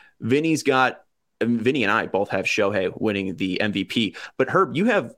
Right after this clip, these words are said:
Shohei winning the Cy Young. So let me ask you this. If he wins Cy Young, how does he not win M V P?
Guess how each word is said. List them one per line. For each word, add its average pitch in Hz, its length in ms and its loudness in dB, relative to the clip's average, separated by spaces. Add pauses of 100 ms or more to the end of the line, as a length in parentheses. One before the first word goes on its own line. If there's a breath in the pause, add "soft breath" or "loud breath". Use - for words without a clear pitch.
(140)
Shohei 147 320 2
winning 131 200 0
the 117 80 0
Cy 117 200 2
Young. 117 300 0
So - 120 -2
let 131 80 0
me 151 120 0
ask 135 180 -2
you 113 80 0
this. 120 300 -2 (320 loud breath)
If 131 100 2
he 175 100 2
wins 185 300 2
Cy 190 140 2
Young, 180 200 0
how 139 160 0
does 151 100 -2
he 147 80 2
not 131 300 0
win 127 120 0
M 117 120 -2
V 104 120 -4
P? - 280 -10